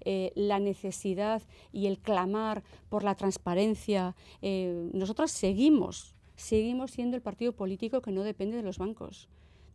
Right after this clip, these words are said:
Todas nuestras acciones, toda nuestra acción política, todas nuestras campañas se hace con nuestro propio dinero, con el que ponemos los militantes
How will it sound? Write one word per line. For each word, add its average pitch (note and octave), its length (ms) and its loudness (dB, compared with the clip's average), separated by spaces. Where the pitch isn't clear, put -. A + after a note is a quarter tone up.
Todas C4+ 360 4
nuestras A#3 360 -6
acciones, A3+ 460 -6
toda B3+ 160 -2
nuestra C#4 300 -2
acción A#3+ 340 -2
política, G#3 560 -2
todas A#3+ 240 -4
nuestras B3+ 320 -8
campañas A3+ 760 -2
se - 160 -6
hace C4+ 180 -4
con A3 160 -2
nuestro F#3+ 380 -2
propio G#3+ 360 -2
dinero, G#3+ 460 -2
con F#3 200 0
el F3+ 120 0
que F3 140 -6
ponemos A3 540 -2
los D#3+ 220 -4
militantes C4 640 2